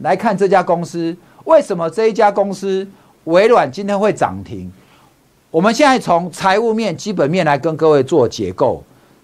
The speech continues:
接着稍后我来跟各位从技术形态、从筹码、从这个 K 线指标、技术指标上面来跟各位做分析。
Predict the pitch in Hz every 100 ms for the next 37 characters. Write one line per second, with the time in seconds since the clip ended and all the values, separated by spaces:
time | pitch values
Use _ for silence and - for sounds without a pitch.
0 | _ 262 285 277 208 139 - - - 247
1 | 247 254 185 147 135 139 175 214 196 202
2 | 190 156 - - 147 160 202 _ _ _
3 | _ _ _ _ _ - 254 185 240 180
4 | 190 156 190 127 95 - 156 185 - -
5 | 175 220 170 104 - _ _ _ _ _
6 | _ 170 175 208 220 226 196 185 175 170
7 | 165 160 160 _ _ _ _ _ _ -
8 | 247 247 226 139 139 196 180 180 - 208
9 | 214 131 170 170 175 165 139 135 151 156
10 | 156 143 127 156 120 131 123 120 120